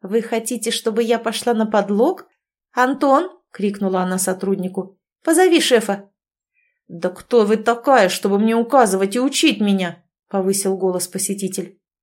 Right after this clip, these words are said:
В это время из кабинета вышел директор. «Что случилось?» — спросил он посетителя.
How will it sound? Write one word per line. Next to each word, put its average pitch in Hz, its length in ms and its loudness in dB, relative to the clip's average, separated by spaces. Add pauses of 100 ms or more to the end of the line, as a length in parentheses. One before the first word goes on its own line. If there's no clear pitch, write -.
(340)
В 220 80 -6
это 349 180 2
время 311 300 0
из - 100 0
кабинета 226 480 0
вышел 202 300 -2
директор. 185 540 -6 (500)
«Что - 240 -4
случилось?» — 202 640 -4 (120)
спросил 208 600 -4
он 196 140 -4
посетителя. 196 720 -8